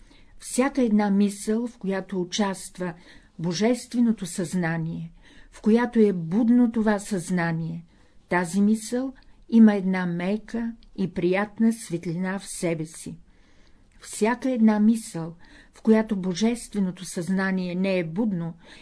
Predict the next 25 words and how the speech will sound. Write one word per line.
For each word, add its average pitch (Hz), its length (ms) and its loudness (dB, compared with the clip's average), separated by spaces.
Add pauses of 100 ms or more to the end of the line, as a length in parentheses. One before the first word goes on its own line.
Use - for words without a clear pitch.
(140)
и 190 100 0
в 185 100 -6
която 220 480 2
то 214 240 2
не 208 140 4
взима 185 440 2
участие, 165 920 -4 (440)
е 233 220 2
тъмна. 160 460 -2 (760)
Не 233 160 4
само 277 360 2
това, 165 380 -8 (440)
но 202 160 4
правете 196 500 2
следните 190 580 0
наблюдения. 165 800 -4 (640)
Някой 269 320 4
ваш 208 340 -2
приятел 180 680 -4 (500)
е 208 80 4
намислил 240 580 2
да 233 160 -2
направи 208 480 -2
някакво 180 520 0
добро. 165 460 -2